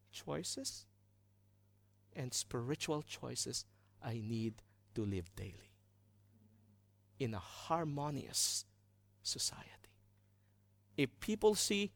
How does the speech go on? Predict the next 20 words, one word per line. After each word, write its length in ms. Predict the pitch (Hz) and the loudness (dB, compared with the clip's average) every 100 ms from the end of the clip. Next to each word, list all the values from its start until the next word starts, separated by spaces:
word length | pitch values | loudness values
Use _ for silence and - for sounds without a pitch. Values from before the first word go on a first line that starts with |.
| - | -2
that 180 | - 151 | 4 4
we 200 | 151 151 | 6 4
have 240 | 131 165 147 - | 6 4 2 2
a 80 | |
brain 540 | 123 117 139 160 127 98 117 _ _ _ _ _ _ - - _ _ _ - | 0 0 4 4 2 -4 -12 _ _ _ _ _ _ -20 -20 _ _ _ -6
that 220 | 127 135 | -2 0
is 200 | 143 - - | 4 4 6
ideal, 720 | 135 110 104 143 120 - - - - _ _ _ _ _ _ - - - - - - - - - - | 4 4 0 0 0 -4 -14 -20 -20 _ _ _ _ _ _ -20 -20 -20 -20 -20 -20 -20 -20 -20 -12
good 280 | - 196 170 - - | 0 0 0 -4 -2
health, 240 | 185 170 - | 4 4 4
mind, 300 | 160 156 143 | 2 4 4
and 80 | |
stable 340 | 131 - 143 131 | 4 4 2 0
emotion, 420 | 123 117 - - - - - - - _ _ - _ _ _ _ _ _ - | -2 -4 -8 -14 -18 -20 -20 -20 -20 _ _ -20 _ _ _ _ _ _ -4
people 240 | 190 214 | 8 10
will 180 | 185 170 | 10 6
think 320 | - - 180 | 4 2 4
that 160 | 143 147 | 4 4
you're 100 | 123 | 2
crazy 580 | - - 151 - 220 | 2 -4 0 0 0